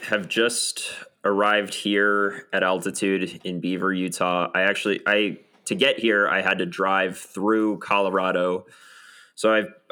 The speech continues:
I've been at altitude for probably three or four days at this point. And, and like I said, if I, uh, if I was going off of the theory that you either need to be one day or two weeks, I probably would have taken the southern route to get to Beaver and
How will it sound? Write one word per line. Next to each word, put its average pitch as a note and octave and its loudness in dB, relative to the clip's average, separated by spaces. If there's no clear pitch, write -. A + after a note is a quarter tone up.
I've A2 0
been C3+ 4
at B2 4
altitude G#2 0
for A2 -4
probably E2+ 0
three G2 -2
or G2 0
four G2+ 0
days G#2 2
at A2+ -2
this A2+ -2
point. D3 -4
And, F#2 -2
and F2+ -6
like F2 -2
I F2 0
said, F2 -2
if D#2+ -6
I, F2 -2
uh, C#2+ -6
if - -12
I F#2+ 2
was G2 -4
going G#2+ 0
off G2+ -2
of F2 -8
the F2 -8
theory F#2+ 0
that F2+ -2
you F#2+ -4
either F#2+ 0
need F#2+ 0
to F#2 -2
be E2 -6
one G#2 -2
day G2+ 2
or F2+ -2
two F#2+ -2
weeks, A2 -2
I F#2 -4
probably F#2+ 0
would F2+ 0
have F2 -6
taken F#2 -4
the F2+ -4
southern A2 -2
route A2+ 0
to - -10
get A2+ 0
to B2+ -4
Beaver A#2+ -2
and F2 -2